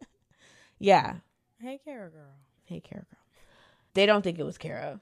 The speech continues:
Speaker 1: They think especially because A J called, and then with the nine one one call, he sounded really calm in there.
Speaker 2: Oh,
Speaker 1: Like,
Speaker 2: shoot.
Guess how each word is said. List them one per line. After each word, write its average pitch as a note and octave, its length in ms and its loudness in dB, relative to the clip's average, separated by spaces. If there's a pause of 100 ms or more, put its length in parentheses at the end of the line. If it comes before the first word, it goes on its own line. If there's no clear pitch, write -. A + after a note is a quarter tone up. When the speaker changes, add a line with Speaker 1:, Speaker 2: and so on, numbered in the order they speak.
(140)
Speaker 1:
They E3+ 140 -4
think F3+ 180 -4
especially G3 480 2
because F3+ 680 2 (360)
A F#3 140 6
J F3 140 2
called, D#3 520 2
and F3+ 120 -4
then E3+ 100 0
with F3 140 -4
the E3 100 -2
nine D#3 220 -2
one D3+ 180 -2
one A3 220 2
call, F#3+ 260 0
he E3 140 -4
sounded F3+ 420 -2
really D3+ 480 -2
calm C#4+ 440 -2
in - 120 -6
there. - 340 -12 (160)
Speaker 2:
Oh, G#3 920 -20 (100)
Speaker 1:
Like, E3 180 -4
Speaker 2:
shoot. D#3 200 -20